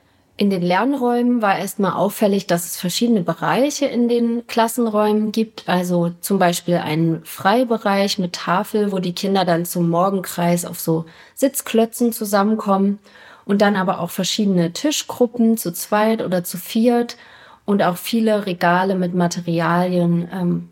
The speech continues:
genau, Lernmaterialien, Büchern, alles, was sie so auch zum individuellen Lernen brauchen.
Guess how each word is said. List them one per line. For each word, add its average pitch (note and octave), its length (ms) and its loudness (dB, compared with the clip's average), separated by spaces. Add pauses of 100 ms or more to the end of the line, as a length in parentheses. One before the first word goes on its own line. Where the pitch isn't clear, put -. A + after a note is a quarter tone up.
genau, E3+ 300 0
Lernmaterialien, F3 1080 0
Büchern, F3 540 -2
alles, E3+ 400 -2
was E3 160 0
sie F3+ 80 -6
so E3+ 300 0 (440)
auch F#3 200 -2
zum F#3 200 -4
individuellen F3 760 0
Lernen E3 460 -2 (180)
brauchen. D#3 600 0